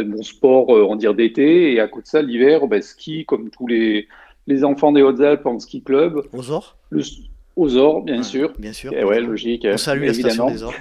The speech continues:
Speaker 2: des Ors.
Speaker 1: <laughs> Voilà. Et, euh, après, euh, bah, le snowboard est arrivé dans les fins, dans le début des années quatre-vingt-dix, où là, euh, où là, j'ai trouvé ça génial et je suis parti à fond là-dedans.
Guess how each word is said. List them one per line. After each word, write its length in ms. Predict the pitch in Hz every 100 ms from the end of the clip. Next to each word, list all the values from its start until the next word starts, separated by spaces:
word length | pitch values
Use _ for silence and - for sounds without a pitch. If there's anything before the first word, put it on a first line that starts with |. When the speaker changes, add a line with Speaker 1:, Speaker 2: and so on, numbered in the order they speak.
| 131
Speaker 2:
des 80 | 196
Ors. 180 | 196 180
Speaker 1:
<laughs> 40 | -
Voilà. 480 | 180 175 160 165 - 254 247 247 - - -
Et, 240 | 139 135
euh, 220 | 127 123 131
après, 480 | 117 - 156 156 156
euh, 440 | 127 120 113 110
bah, 100 | 110
le 60 | 110
snowboard 440 | - 131 143 131
est 140 | 127
arrivé 460 | 127 117 117 127 143
dans 100 | 131
les 320 | 113 110 110
fins, 460 | 104 - 143 139 143
dans 140 | 127
le 80 | 123
début 280 | 117 147 160
des 120 | 147
années 120 | 139 135
quatre-vingt-dix, 680 | 139 131 123 139 - - _ _ _ _ _ - - -
où 140 | 110
là, 280 | 117 123 123
euh, 800 | 104 101 95 95 95 90 90 98
où 160 | 101 104
là, 100 | 120
j'ai 80 | 104
trouvé 220 | 104 92
ça 140 | 117
génial 420 | 104 101 104 131
et 600 | 123 101 95 90 87 90
je 80 | 87
suis 120 | -
parti 340 | - - - 92
à 80 | 90
fond 240 | - 120
là-dedans. 420 | 104 98 113 160